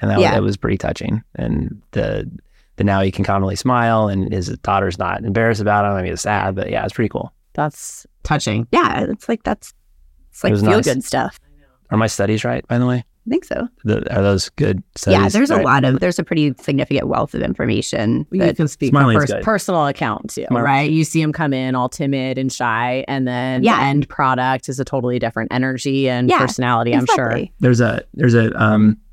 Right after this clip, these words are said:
Speaker 1: it's probably a meme that only circulates in our dorky dental community. But if you've seen it, I, I wanted to share it.
Speaker 3: Well, we
Speaker 1: It's
Speaker 3: might have to share it with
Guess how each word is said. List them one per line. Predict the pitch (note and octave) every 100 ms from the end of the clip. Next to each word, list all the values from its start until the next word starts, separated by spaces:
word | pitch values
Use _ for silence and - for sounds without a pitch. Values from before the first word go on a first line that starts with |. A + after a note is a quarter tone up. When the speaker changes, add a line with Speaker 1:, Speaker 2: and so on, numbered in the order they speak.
| _ _ _ _ _ -
Speaker 1:
it's | A#2
probably | - C3+ C#3 A#2+
a | G#2+
meme | A2+ A2 A2 G#2+
that | G#2+
only | A#2+ G#2+
circulates | - G2+ A2 G#2+ G#2 -
in | A2
our | G#2+
dorky | F#2+ G#2+ G#2+ A2 F#2+
dental | G2+ G2+ G#2
community. | - A2+ A#2 A#2+ B2 B2 _ - _ _ _ _ -
But | A#2 A2+ A2+ -
if | - -
you've | A2+ F#2+
seen | - C3 B2+
it, | G#2+ - - -
I, | C3+
I | G#2 G#2+ G#2+
wanted | A2 G#2+
to |
share | - - A#2 A2+
it. | -
Speaker 3:
Well, | D3
we | D3
Speaker 1:
It's | D#3
Speaker 3:
might | D#3
have | D3+ D3
to | D3
share | - - D#3 D#3+
it | C#3+
with | D3+ C#3+